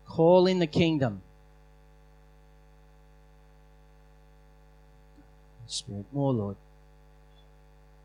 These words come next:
There we go.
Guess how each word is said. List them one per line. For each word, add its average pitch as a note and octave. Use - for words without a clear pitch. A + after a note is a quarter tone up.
There C#3
we E3
go. C#3